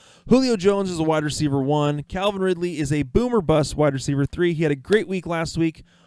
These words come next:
We'll see if he can do it again. We'll see if he disappears or not. Um, uh,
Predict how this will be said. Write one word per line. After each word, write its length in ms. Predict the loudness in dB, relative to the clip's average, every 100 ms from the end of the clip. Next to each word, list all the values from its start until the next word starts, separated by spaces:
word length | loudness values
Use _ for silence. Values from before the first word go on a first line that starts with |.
| _ _
We'll 220 | -4 0 0
see 400 | -2 -8 -4 -4
if 120 | -4
he 100 | -4
can 180 | -2 -2
do 160 | 0
it 60 | -2
again. 540 | -2 -2 -2 -4 -6 -4
We'll 200 | 0 0
see 280 | 2 4
if 100 | 4
he 120 | 2 -2
disappears 640 | -2 -2 -2 -2 0 0
or 60 | 0
not. 360 | -2 -6 -12 -20 _ _ _
Um, 480 | -2 2 4 4 0 -8 -20 _ _ _ _
uh, 280 | -2 -2